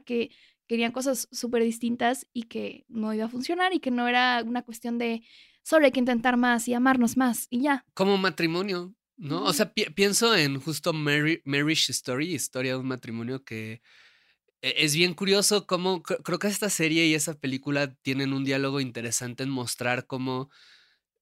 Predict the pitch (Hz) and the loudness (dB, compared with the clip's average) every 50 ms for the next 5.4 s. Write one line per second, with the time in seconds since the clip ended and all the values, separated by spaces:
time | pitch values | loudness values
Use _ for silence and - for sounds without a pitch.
0 | _ _ _ _ _ _ _ _ _ - 151 151 165 160 156 151 151 - 170 160 | _ _ _ _ _ _ _ _ _ -4 0 2 4 6 6 4 4 2 -2 -2
1 | 156 147 - - 165 151 151 147 - 165 160 160 151 156 180 190 180 180 165 147 | -2 -2 -2 2 2 2 2 2 0 0 2 4 4 4 4 2 2 0 -2 -2
2 | - - 131 127 127 131 135 143 143 - 151 139 127 123 120 - - 120 - - | -2 -2 -4 -2 -2 0 0 -2 -2 -2 -4 -4 -4 -4 -6 -8 -10 -12 -10 -4
3 | 107 - - 127 135 165 208 - - 135 139 131 135 135 131 131 - - 127 131 | -4 -2 0 0 -2 -2 -6 -6 -4 -2 0 0 0 0 -2 -4 -4 -4 -2 -2
4 | 135 143 147 143 143 147 147 156 156 - 131 127 - - 139 135 135 - - 143 | 0 2 2 2 4 2 2 0 -2 -4 -4 -2 0 2 2 2 0 0 -2 -4
5 | 143 - - - 113 110 110 - _ | -4 -4 -4 -4 -4 -4 -4 -6 _